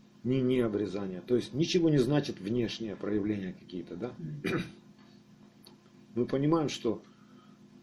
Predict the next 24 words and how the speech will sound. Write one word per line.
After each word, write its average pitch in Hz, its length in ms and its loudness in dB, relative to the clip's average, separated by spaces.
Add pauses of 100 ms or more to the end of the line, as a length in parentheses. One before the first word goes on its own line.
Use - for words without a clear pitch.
(600)
просто 147 300 2
ходить 139 400 2
в - 80 -14
церковь, 127 400 2 (2250)
а 110 120 0
внутри 135 640 4 (160)
оставаться 127 560 2
прежним, 139 580 6 (500)
то 113 120 0
есть 110 180 0
это 135 160 0
ничего 127 420 0
не 123 140 -2
решает 120 480 2 (100)
в 90 80 -10
духовном. 104 600 0 (1700)
Это 101 160 -4
ничего 127 340 0
не 131 100 2
решает 123 460 2
в - 80 -18
твоём 110 220 0
духовном 104 480 -2
возрастании. 95 680 -6